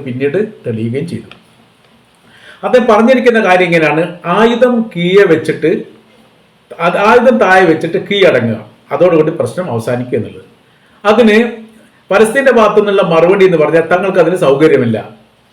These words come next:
തങ്ങൾ ഇത്രയും കാലം യുദ്ധം ചെയ്ത് സ്വാതന്ത്ര്യത്തിന് വേണ്ടിയിട്ടാണ്, ആ സ്വാതന്ത്ര്യ, സ്വാതന്ത്ര്യ യുദ്ധവുമായിട്ട് ബന്ധപ്പെട്ട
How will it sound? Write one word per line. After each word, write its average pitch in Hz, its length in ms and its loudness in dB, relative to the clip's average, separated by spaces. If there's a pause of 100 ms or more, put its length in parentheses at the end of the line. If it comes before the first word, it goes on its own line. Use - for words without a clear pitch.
(200)
തങ്ങൾ 175 220 0
ഇത്രയും 202 280 2
കാലം 175 240 2
യുദ്ധം 175 220 -2
ചെയ്ത് 165 180 0
സ്വാതന്ത്ര്യത്തിന് 156 520 -2
വേണ്ടിയിട്ടാണ്, 120 380 -4 (100)
ആ 156 120 -2
സ്വാതന്ത്ര്യ, 147 580 0 (200)
സ്വാതന്ത്ര്യ 151 380 -2
യുദ്ധവുമായിട്ട് 151 480 0
ബന്ധപ്പെട്ട 135 320 -4